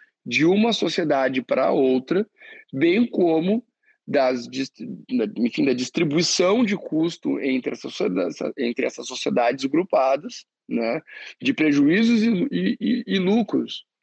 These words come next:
Não por outro motivo, Amanda, os grupos societários, assim como as sociedades unipessoais, são hipóteses em que o risco de confusão patrimonial é maior,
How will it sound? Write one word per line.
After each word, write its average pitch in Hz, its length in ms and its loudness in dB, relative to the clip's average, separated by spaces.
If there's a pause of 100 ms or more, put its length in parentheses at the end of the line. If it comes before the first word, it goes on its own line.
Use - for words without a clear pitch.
(600)
Não 180 200 4
por 262 160 0
outro 208 220 2
motivo, 165 500 0
Amanda, 120 460 0
os 131 220 2
grupos 180 420 0
societários, 139 880 -2 (320)
assim 165 440 0
como 139 200 0
as 131 80 -4
sociedades 135 600 0
unipessoais, 170 840 0
são 190 240 0
hipóteses 147 520 0
em - 80 -4
que - 100 -6
o - 60 0
risco 135 280 -4
de 156 60 -14
confusão 151 560 -2
patrimonial - 600 0
é - 40 4
maior, 208 480 2